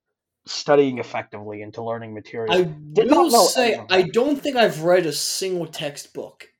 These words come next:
Speaker 2: high school and college.
Speaker 1: You're in computer programming. I don't know if it's different. I'm assuming that it's more, like, dude, what would a C S textbook have other than just, like,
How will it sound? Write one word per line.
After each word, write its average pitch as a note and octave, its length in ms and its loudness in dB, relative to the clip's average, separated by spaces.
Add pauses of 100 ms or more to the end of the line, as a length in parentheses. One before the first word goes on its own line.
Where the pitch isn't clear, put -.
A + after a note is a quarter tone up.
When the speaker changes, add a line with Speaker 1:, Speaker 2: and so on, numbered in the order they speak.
(280)
Speaker 2:
high F#3 200 -4
school F3+ 360 -4
and D#3 220 -6
college. - 720 -16 (2000)
Speaker 1:
You're D#4 580 8
in B3 200 8
computer G3+ 500 2
programming. F#3+ 840 4
I D#3 140 4
don't F3 280 2
know C#4 180 8
if G3+ 100 6
it's D#3+ 160 -4
different. F3+ 500 -2
I'm D#3+ 180 2
assuming C4 500 2
that G#3+ 200 8
it's F3 180 0
more, D3 580 4 (1200)
like, - 160 4
dude, G#3+ 260 6
what B3+ 320 8 (100)
would A#3+ 220 6
a - 60 6
C A#3 260 4
S B3+ 140 6
textbook - 380 -2
have D#3 320 4
other C#3+ 160 0
than C#3+ 200 -8
just, C3+ 200 -10
like, A#2+ 280 -6